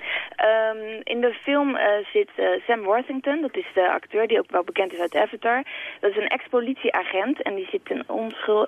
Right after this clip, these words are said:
die zit wel onschuldig vast in de gevangenis. En wanneer hij ontsnapt wil hij eigenlijk zijn onschuld gaan bewijzen. En, nou ja, ik zal niet al te veel verklappen over de film, maar dat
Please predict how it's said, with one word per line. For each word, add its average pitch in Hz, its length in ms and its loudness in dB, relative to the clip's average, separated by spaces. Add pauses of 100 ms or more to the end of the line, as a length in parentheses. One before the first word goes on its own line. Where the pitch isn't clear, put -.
die 196 100 -2
zit 185 160 0
wel 190 180 6
onschuldig 220 480 2
vast 226 240 0
in 190 100 -4
de 180 60 -6
gevangenis. 185 500 -2 (480)
En 220 220 2
wanneer 226 240 2
hij 220 80 4 (100)
ontsnapt 262 440 0
wil 233 180 2
hij 214 200 4
eigenlijk 220 400 -2
zijn 208 180 -2
onschuld 226 340 -2
gaan 202 200 0
bewijzen. 208 680 2
En, 185 160 0
nou 185 140 -4
ja, 180 120 2
ik 185 100 -6
zal 196 120 -6
niet 202 180 -4
al 202 80 2
te 190 100 -10
veel 185 180 2
verklappen 214 380 0
over 180 160 -2
de 175 80 -8
film, 208 240 0
maar 214 140 2
dat 208 140 2